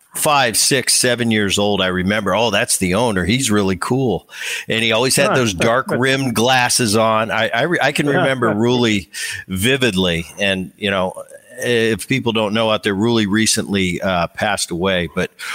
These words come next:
Speaker 1: what a great man. That was back, uh, when the owners of professional s-,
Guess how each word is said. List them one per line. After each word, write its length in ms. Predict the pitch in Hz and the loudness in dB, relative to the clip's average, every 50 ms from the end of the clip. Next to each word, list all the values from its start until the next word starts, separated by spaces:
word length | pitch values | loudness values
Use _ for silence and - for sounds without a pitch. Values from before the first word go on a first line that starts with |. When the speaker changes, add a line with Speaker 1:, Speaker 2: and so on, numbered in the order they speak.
| - - - | -10 -8 -2
Speaker 1:
what 200 | 107 123 147 175 | 0 2 2 2
a 80 | 190 | 0
great 400 | 151 113 123 139 143 143 143 139 | 0 0 0 2 2 2 0 0
man. 380 | 127 123 117 117 117 113 113 107 - | -2 0 0 0 0 0 -2 -4 -6
That 300 | 117 113 110 123 139 139 | -6 -2 0 2 2 2
was 160 | 147 147 123 | 2 0 -2
back, 640 | - - 95 120 117 117 117 113 110 - - - - _ _ _ _ - - - - - - - _ _ _ - | -2 -2 0 0 2 2 2 0 0 -4 -10 -16 -16 _ _ _ _ -20 -20 -20 -20 -20 -20 -20 _ _ _ -4
uh, 500 | 98 107 107 104 101 98 92 90 87 82 82 - _ _ _ _ _ _ - - _ _ _ _ _ _ _ - - - - _ _ - - | -2 0 2 2 2 2 2 0 0 -2 -6 -12 _ _ _ _ _ _ -18 -18 _ _ _ _ _ _ _ -10 -10 -10 -10 _ _ -14 -8
when 300 | - 135 131 131 139 139 | -4 -2 0 2 2 2
the 160 | 139 131 131 | 2 2 2
owners 400 | 135 151 180 190 208 208 190 - | 2 2 2 2 2 2 2 2
of 160 | 160 156 139 | 0 0 0
professional 560 | - - 139 - 143 143 151 - - 139 127 | -2 -2 -2 0 0 0 0 0 0 0 0
s-, 180 | 117 110 - - | 0 0 0 -2